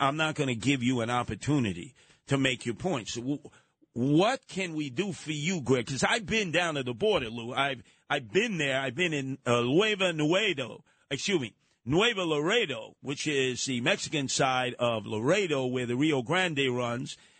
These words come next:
I've been in El Paso. The other side is, uh, Juarez. Uh, I've been on both sides. I see the difficulty that the states have, California, Arizona, New Mexico, and especially Texas, with all the illegals coming across.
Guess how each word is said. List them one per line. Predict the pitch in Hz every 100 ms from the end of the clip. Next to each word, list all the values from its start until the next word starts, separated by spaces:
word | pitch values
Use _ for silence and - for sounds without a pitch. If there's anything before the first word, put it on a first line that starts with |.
| -
I've | 135 143
been | 139
in | 127
El | 143
Paso. | 123 175 160 151 165 151
The | 131
other | 143 139
side | - 139 135 127
is, | 113 110 -
uh, | 120 113 110
Juarez. | 117 139 127 151 151 135 131 - _ _ _ _
Uh, | 113 117 117
I've | 131
been | 196 196
on | 147
both | 147 147
sides. | - 165 165 127
I | 131 120
see | - - 233
the | 139
difficulty | 117 185 196 127 127 127 135 127
that | 127 117
the | 117
states | - 175 196 -
have, | 131 110 107 110 - _ _ _
California, | - 156 147 127 151 147 135
Arizona, | 143 135 127 139 139 127
New | 123
Mexico, | 139 139 - 135
and | 120
especially | 104 - 254 220 135 120 113
Texas, | 143 120 - 113 -
with | 117
all | 127 117
the | 117
illegals | 117 147 127 120 -
coming | 135 120
across. | 107 - 156 123 110